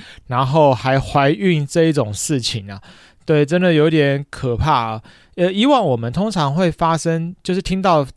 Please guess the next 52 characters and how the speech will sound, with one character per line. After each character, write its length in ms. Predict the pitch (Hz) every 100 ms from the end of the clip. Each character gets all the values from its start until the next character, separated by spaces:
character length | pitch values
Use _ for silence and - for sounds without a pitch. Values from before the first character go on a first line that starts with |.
| _ -
发 200 | 180 170
生 160 | 170 180
在 140 | 175
校 280 | 143 185 143
园 200 | 131 139
里 120 | 120
的 100 | 110
这 140 | 151
一 100 | 143
种 320 | 139 127 107 101
性 300 | - 175 139
骚 280 | - 147
扰 180 | 151 110
啊、 220 | 98 110
性 260 | 120 175 147
侵 280 | - 143 139
的 340 | 131 113 113
事 360 | - - 170 123
件， 260 | - 139 - - - - _ _
多 100 | 208
半 140 | 233
听 140 | 190 196
到 140 | 190
都 160 | 160 156
是 360 | 170 156 143 - -
男 200 | 143 160
性 200 | 214 196
的， 180 | 143 160
男 180 | 156 175
性 160 | 226
是 80 | 180
老 200 | 170 101
师 220 | 101 -
啦， 220 | 135 104 107
就 100 | -
是 220 | 143 165 143
老 180 | 131
师 120 | 120 165
这 160 | 180
一 80 | 170
方 220 | 156 151
是 100 | 151
男 200 | 135 120
生， 340 | 120 131 131 135 - - -
然 120 | 127
后 120 | 147
去 160 | 151 156
性 240 | - 170
侵 360 | 143 143 143 139
女 140 | 117
同 320 | 104 113 113 151
学， 360 | - 117 113